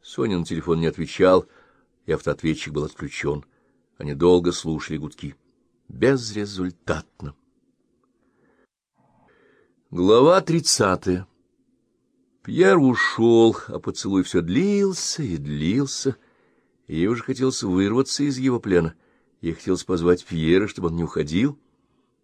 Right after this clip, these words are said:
Но губы ее были в чужой власти, она не могла ни вырваться, ни сказать Максиму, что «все, достаточно, хватит». Она протестующе пошевелилась, но она хотела оттолкнуть Максима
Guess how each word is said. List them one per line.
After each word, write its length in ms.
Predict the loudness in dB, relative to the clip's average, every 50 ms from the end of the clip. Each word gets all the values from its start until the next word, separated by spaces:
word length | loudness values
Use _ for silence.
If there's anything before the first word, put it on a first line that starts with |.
| _
Но 200 | -12 -8 -8 -8
губы 340 | -4 -4 -4 -2 0 0 0
ее 80 | 0 0
были 200 | 0 -2 -4 -4
в 60 | -6
чужой 320 | -8 -10 -6 -4 -4 -4
власти, 480 | -2 -2 -2 -2 -2 -2 -4 -6 -6 -4
она 240 | -4 -2 -4 -4 -6 _ _ _ _ _ _ _ _ _
не 80 | -8 -6
могла 240 | -6 -4 -2 -2 0
ни 120 | 0 0
вырваться, 540 | 0 0 -2 -2 -4 -6 -8 -8 -10 -10 -12 -14 _ _ _ _ _
ни 200 | -8 -6 -4 -4
сказать 640 | -4 -4 -2 0 0 0 2 2 2 2 2 0 -4
Максиму, 520 | -4 -4 -4 -4 -6 -6 -4 -2 -2 -2 -2
что 300 | -2 0 0 0 0 0 _ _ _ _ _ _ _ -4
«все, 340 | 0 4 6 6 6 6
достаточно, 720 | 4 2 -2 0 0 2 2 2 2 0 -2 -4 -6 -8
хватит». 560 | -8 -2 0 2 2 2 2 0 -2 -6 -10 _ -20 -20 -20 -20 -14 _
Она 180 | -2 0 0 0
протестующе 800 | -2 -4 -8 -6 -6 -6 -4 0 0 0 2 0 -2 -4 -6
пошевелилась, 760 | -4 -4 -2 0 2 2 4 4 2 2 4 4 2 2 0 2
но 200 | 2 0 0 -2 _ _ _ _ _ _ _ _ _ _ _ _ _ _ _ _ _ _ _ _ _
она 180 | -10 -10 -10 -8
хотела 340 | -10 -10 -8 -6 -4 -4 -4
оттолкнуть 500 | -4 -4 -6 -6 -4 -2 -2 -2 0 -2
Максима 440 | -2 -4 -2 -4 -2 -2 -2 -4